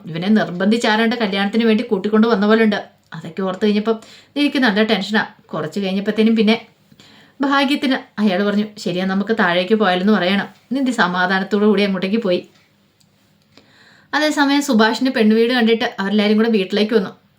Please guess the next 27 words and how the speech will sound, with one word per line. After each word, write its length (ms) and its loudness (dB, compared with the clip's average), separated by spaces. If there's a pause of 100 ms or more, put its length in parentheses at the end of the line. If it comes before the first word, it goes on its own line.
(180)
വീട്ടിലേക്ക് 400 -8
വന്നു 140 -2
കഴിഞ്ഞപ്പോഴത്തേനും 420 -2
സുധീഷ് 300 -6
ചോദിച്ചു, 280 -2 (180)
"അല്ല, 220 -6 (300)
ഈ 260 -6
കല്യാണമെങ്കിലും 540 2
നടക്കുവോ? 520 -2 (300)
ഹും, 120 -4 (260)
എത്ര 280 -2
കാപ്പി 340 0
കുടിക്കാൻ 320 0
പോലായി, 340 0
ഒന്നും 280 -6
നടന്നില്ലല്ലോ." 580 0 (600)
ഭാസ്കരൻ 480 -4
പറഞ്ഞു, 200 0
"ഹും, 340 -4 (580)
എങ്ങനെ 360 0
നടക്കാനാന്ന് 580 0
പറ. 140 0 (680)
വീട്ടിൽ 320 -4
പെണ്ണില്ലെന്നും 560 0
പറഞ്ഞുകൊണ്ട് 320 0
ഇത് 260 -2
മുടങ്ങത്തുള്ളൂ." 720 0